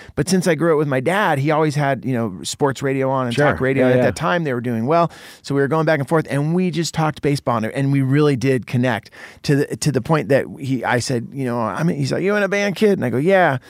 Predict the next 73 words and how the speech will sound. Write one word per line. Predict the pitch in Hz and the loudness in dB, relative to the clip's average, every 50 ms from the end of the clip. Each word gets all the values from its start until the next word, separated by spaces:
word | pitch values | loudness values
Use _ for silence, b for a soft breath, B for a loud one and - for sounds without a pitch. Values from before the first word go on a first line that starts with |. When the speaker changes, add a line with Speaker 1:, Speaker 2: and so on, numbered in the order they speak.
| B B B B B B B - | B B B B B B B -4
Speaker 1:
And | - 117 127 | 0 0 2
I | 131 | 2
go, | 123 131 127 117 110 - | 2 2 2 0 0 -2
I | - - | -6 -6
go, | 110 123 | -6 -4
"But | 120 160 151 | -4 -2 -2
I, | - 170 175 | -2 -2 -2
I | - - | -2 0
don't | 175 170 170 | 0 0 0
even," | 175 151 - - | -2 -2 -2 -2
you | 143 135 | -2 0
know, | 131 | 0
I | 120 | 0
was | 123 113 | 0 0
getting | - 113 90 | -2 -2 -2
ready | 127 123 120 | 0 0 0
to | 120 | 0
go | 113 | -2
to | 110 | -2
college, | - 131 131 117 113 107 104 | -2 0 0 0 0 0 -4
and | 113 107 | -6 -6
I | 107 110 | -6 -4
go, | 101 113 | -4 -4
"I'm | 120 160 190 | -4 -2 -4
not | 180 156 147 | -4 -4 -4
gonna | 165 156 | -4 -2
go | 147 147 143 | -2 -2 -4
to | 131 | -4
college. | 147 151 135 139 135 127 | -2 -2 -2 0 0 0
I'm | 143 143 | -2 -2
just | 131 120 | -2 -2
gonna | - 147 131 | -2 -4 -2
be | 123 139 143 | 0 0 0
in | 135 117 | 0 0
my | 104 101 | -2 -4
band." | 82 - 127 131 143 147 143 123 101 95 90 | -2 -2 -2 0 0 0 0 -2 -2 -4 -2
And | 87 120 | 0 0
he's | 120 110 | 2 2
like, | 127 123 104 127 | 2 0 0 -2
"Whoa, | 151 147 151 180 180 165 156 | -4 -2 0 2 2 2 2
whoa, | 143 147 160 160 151 139 123 | 0 0 0 0 0 0 -2
slow | 117 - - - 170 175 165 151 139 | -4 -6 -8 0 2 2 4 4 2
down." | 117 98 139 139 139 139 131 123 | 0 -2 -2 -2 0 0 0 -2
He's | 131 120 | -2 -2
all, | 131 120 107 117 - | -2 -2 -4 -6 -10
"Joe, | - - 156 131 101 B B B B B B B B B B | -2 0 2 2 0 B B B B B B B B B B
so | _ - | _ -6
you | 123 135 160 156 | -4 -4 -2 0
gotta | 175 156 151 143 | 2 0 2 2
go | 156 156 | 0 0
to | 143 131 | 0 -2
college." | - 143 147 123 113 101 85 - | 0 0 0 2 0 -2 -4 -6
And | 92 104 131 | -6 -4 -2
I | 131 | 0
go, | 131 139 139 | 0 0 0
"Why?" | 131 131 143 185 220 - 165 | 0 0 2 2 4 4 2
He | 123 127 | 2 0
goes, | 143 131 - | -2 -4 -4
"'Cause | 151 139 - | -6 -6 -4
think | - 202 185 143 | -4 -4 -4 -2
about | 175 - 147 127 - - | 0 -2 -2 -2 -2 -4
this. | 127 107 - - | -6 -6 -6 -6
You | 147 156 | -6 -2
just," | 143 160 147 - - - - | 0 0 -2 -2 -4 -4 -4
he, | 143 147 - | -4 -4 -2
he | 139 139 | -4 -2
goes, | 131 147 139 123 | 2 2 2 2
"Think | - 160 | 2 2
about | 139 143 131 | 2 2 2
this. | 127 120 107 - | 2 0 -2 -2
No | 120 127 139 151 165 170 175 | -4 -4 -2 0 2 2 4
one | 180 185 185 185 175 | 4 2 2 2 2
remembers | 170 170 165 165 165 156 151 151 143 147 139 135 127 - - | 2 2 2 2 0 0 -2 -2 -2 -4 -4 -4 -8 -12 -16